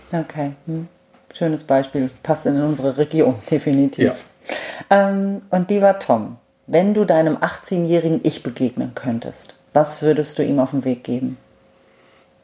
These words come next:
Speaker 2: Hm. Den Weg, seinen Weg zu machen.
Speaker 1: Ja, also, dass er bei sich bleibt.
Speaker 2: Also es ist so nicht zu überlegen, was ist gut oder was ist wirtschaftlich oder wo mache ich den
Speaker 1: Mhm.
Speaker 2: besten Weg oder sowas, sondern aus Überzeugung zu handeln, ganz einfach.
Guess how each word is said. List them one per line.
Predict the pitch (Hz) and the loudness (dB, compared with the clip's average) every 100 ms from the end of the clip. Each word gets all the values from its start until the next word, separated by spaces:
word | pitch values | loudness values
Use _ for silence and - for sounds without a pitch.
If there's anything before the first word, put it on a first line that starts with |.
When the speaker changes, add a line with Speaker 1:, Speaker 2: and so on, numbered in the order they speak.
| - | -2
Speaker 2:
Hm. | 117 92 87 - _ _ _ _ - - - | 0 0 -8 -18 _ _ _ _ -20 -20 -4
Den | 113 117 | 0 2
Weg, | 123 120 117 | 2 0 0
seinen | 131 131 104 | 2 2 0
Weg | 98 - | -6 -10
zu | 95 | -12
machen. | 90 - _ _ _ _ | -14 -18 _ _ _ _
Speaker 1:
Ja, | 143 131 _ _ _ | -16 -16 _ _ _
also, | - 135 131 _ _ _ _ _ _ _ | -12 -10 -14 _ _ _ _ _ _ _
dass | - 139 | -10 -8
er | - 143 | -2 0
bei | 139 135 | 0 -4
sich | 131 147 - | -6 -12 -8
bleibt. | 127 | 0
Speaker 2:
Also | 151 | 2
es | 180 147 | 2 2
ist | 156 | -2
so | 170 170 151 | -2 -2 0
nicht | 156 175 - | 0 -2 0
zu | 156 | 2
überlegen, | 131 131 170 175 160 | 4 6 6 6 4
was | 135 139 | 2 2
ist | 131 | -2
gut | 170 170 156 | 0 0 0
oder | 123 | -2
was | 139 127 | -4 -6
ist | 113 | -2
wirtschaftlich | 139 170 156 - 151 151 | 0 0 -2 -2 -4 -2
oder | 139 127 | -2 0
wo | 143 | 0
mache | 151 139 | -2 0
ich | 156 | 0
den | 135 | 0
Speaker 1:
Mhm. | 170 | 2
Speaker 2:
besten | 170 - 151 | 0 0 -4
Weg | 143 139 | -4 0
oder | 143 131 | 0 2
sowas, | 139 139 | 2 2
sondern | 131 139 | 2 0
aus | 135 131 | -2 -2
Überzeugung | 123 117 165 160 139 - | -2 2 2 2 0 -2
zu | 113 | -4
handeln, | 104 104 104 | -4 -8 -8
ganz | 110 107 | -6 -4
einfach. | 107 - | -6 -8